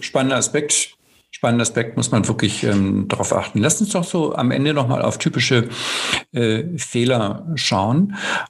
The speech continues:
Äh, auch jetzt nochmal mit, mit Blick auf vielleicht andere Rechtsgebiete. Du hast ja schon gesagt, Persönlichkeitsrecht kann eine Rolle spielen. Eine Sache, die ich jetzt ein paar Mal mit-, mitbekommen habe bei Konferenzen,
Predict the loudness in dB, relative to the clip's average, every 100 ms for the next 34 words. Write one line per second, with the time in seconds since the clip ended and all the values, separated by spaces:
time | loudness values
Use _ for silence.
0 | -2 0 2 0 -2 -6 0 0 0 -2
1 | -2 2 2 2 2 0 0 0 0 0
2 | 0 0 0 0 0 -4 -14 -6 -2 0
3 | 0 0 0 -2 -2 -2 0 0 0 0
4 | 0 0 0 -2 2 2 2 0 0 -2
5 | -6 -2 2 2 0 -2 0 0 0 -2
6 | -2 0 2 2 2 0 2 2 2 0
7 | 2 2 0 -2 -2 -2 -2 -6 -2 0
8 | 2 2 0 0 0 2 2 2 0 2
9 | 2 2 -2 -2 -2 0 -2 0 0 2
10 | 0 0 0 0 -2 -2 0 0 2 2
11 | 2 2